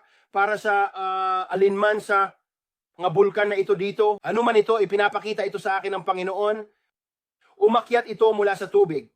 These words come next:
Nagdulot ito ng ganap na pagsasara ng lahat ng air traffic sa paligid ng lugar na iyon. Ipinakita sa akin ng Panginoon na magdudulot ito ng daan-daang tibong pagkamatay kapag nangyari ito.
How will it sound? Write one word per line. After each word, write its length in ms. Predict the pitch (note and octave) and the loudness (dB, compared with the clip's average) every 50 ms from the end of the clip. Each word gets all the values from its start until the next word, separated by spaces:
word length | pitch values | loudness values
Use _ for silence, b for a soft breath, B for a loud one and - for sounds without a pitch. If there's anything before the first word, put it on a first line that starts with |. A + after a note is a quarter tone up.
| _ _ _ _ _ _ _ _ _ _ _ _ _ | _ _ _ _ _ _ _ _ _ _ _ _ _
Nagdulot 400 | F3 F#3 D#3+ D3+ G#3+ A3+ A#3 A#3 | -10 -6 -4 -2 0 0 -2 -2
ito 160 | A#3 G#3 - | -4 0 0
ng 240 | A3+ A3+ A3+ G#3+ G3+ | 2 2 2 0 0
ganap 320 | F#3 G3 G3 G#3+ A3+ A3+ A3 | 0 0 0 0 -2 -2 -4
na 80 | G#3 | -4
pagsasara 560 | F#3+ A3 G3+ D#3+ G#3+ F3+ - G3+ G3 G3+ G3+ | -4 -4 -6 -6 -8 -8 -6 -4 -4 -2 -2
ng 160 | G3+ G3+ G3 G3 | -2 -2 -2 -2
lahat 320 | G3 F3+ F3 G3+ G#3+ G#3+ | -4 -2 -2 -2 -4 -2
ng 160 | G3+ G3 G3 | -4 -6 -6
air 240 | - G3 G3 G3 F#3+ | -2 -2 -4 -4 -2
traffic 400 | G3+ G3+ F#3+ F3 - E3+ D#3+ - _ _ _ _ _ _ | -4 -4 -4 -4 -6 -10 -12 -14 _ _ _ _ _ _
sa 160 | _ - - G3 | _ -8 -8 -6
paligid 480 | - G3+ G3 G3+ G#3+ G3 G3+ G#3 F#3+ | -4 -2 -2 -2 -2 0 -2 -2 -2
ng 80 | G3+ G3+ | -2 0
lugar 320 | F#3+ G3 F3 G3 G3 F#3+ | 2 2 2 2 0 0
na 80 | G3 F#3+ | -2 -2
iyon. 320 | F#3 F3+ F3 D#3+ D#3 D3+ D3+ - | -2 -2 -2 -2 -4 -8 -8 -6
Ipinakita 560 | G#3 F3+ - A3+ A3+ G3+ A#3 C4 C4+ C4+ C4+ | -6 -4 -2 -2 -2 -2 -2 -4 -4 -4 -4
sa 320 | A#3+ - B3 G3 G#3+ A3 | -4 -4 -2 -2 -2 -2
akin 160 | G#3+ A3+ A3 G#3+ | -2 -2 -2 -2
ng 160 | G#3+ G3+ - | -2 -2 -2
Panginoon 480 | G#3+ G#3 G#3 G3+ G3+ G3 G#3 G#3 G3+ | -2 0 0 0 0 0 -2 -2 -2
na 80 | G3+ F#3+ | -2 -4
magdudulot 640 | G3 G3 F3+ D#3 F#3+ E3+ F3+ G#3 G#3 G#3 G#3 G3+ G3 | -4 -4 -4 -4 -4 -2 -2 0 2 2 2 0 0
ito 320 | G3 F#3+ - G#3 G#3 G3+ | -2 -2 0 2 2 2
ng 160 | G3 F#3+ F#3+ F3+ D#3+ | 0 -2 -4 -4 -4
daan-daang 720 | F#3+ - F#3 F#3 F#3 E3+ F#3 - E3+ E3+ E3 D3+ C#3 B2+ _ _ _ _ _ _ _ _ | -4 -4 -4 -6 -4 -4 -6 -4 -4 -4 -4 -6 -8 -14 _ _ _ _ _ _ _ _
tibong 320 | - A#3 A#3+ F#3+ A3 A3+ G#3+ | -12 -8 -2 0 0 0 0
pagkamatay 640 | - A#3 F3 - G#3+ G3+ G3+ F#3+ A3 G#3+ G#3 G3+ G3 | -2 -4 -4 -2 -2 -2 -2 -2 0 0 0 0 0
kapag 320 | G3 F#3 - G#3 G3 F#3 | -2 -4 -6 -6 -4 -4
nangyari 480 | G3 F#3+ F#3+ G3 G3 G3 G3 G#3 G3 F#3+ | -4 -2 -2 0 0 0 0 -2 -2 -2
ito. 400 | - - G#3 G#3 G#3 G3+ - | 0 2 2 4 2 0 -4